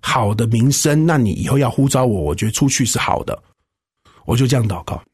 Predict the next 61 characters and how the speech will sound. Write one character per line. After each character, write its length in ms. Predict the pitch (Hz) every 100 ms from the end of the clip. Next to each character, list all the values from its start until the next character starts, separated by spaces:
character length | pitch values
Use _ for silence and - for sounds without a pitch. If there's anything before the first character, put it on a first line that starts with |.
| _ _ _ _ _ _ -
我 120 | 120
需 140 | 120 139
要 80 | 131
一 60 |
点 100 | 107
在 100 | 98
工 180 | 107 123
作 120 | 117
上 180 | 110 107
的 100 | 95
成 180 | - 95
就 180 | 98 101
感。 140 | -
但 160 | 160 190
不 120 | 175
是 60 | 208
说 120 | 190
我 60 | 120
工 140 | 147
作 80 | 165
做 180 | 160 165
不 100 | 147
好， 220 | - 98
因 60 | 139
为 80 |
你 420 | 156 - - - -
知 60 |
道 60 | 147
台 160 | -
湾 120 | 131 135
的 120 | 120 -
老 280 | 214 - 101
板 180 | 110 90
就 80 | 104
会 100 | 110
这 120 | 120
样 100 | 101
子， 60 | 98
就 140 | 117
是 80 | 113
他 160 | -
不 160 | 131 120
会 160 | 131 123 -
参-， 200 | - 143
赞 200 | 151 156
扬 180 | 120 107
你 80 | 104
那 80 | 104
么 120 | 101
多， 120 | 95
他 140 | 98 123
希 80 | 123
望 80 |
你 60 | 107
做 160 | 104 107
更 180 | 101 90
多， 200 | 90 -
永 200 | 104 113
远 120 | 101
是 160 | - 92
always。 440 | 101 101 82 -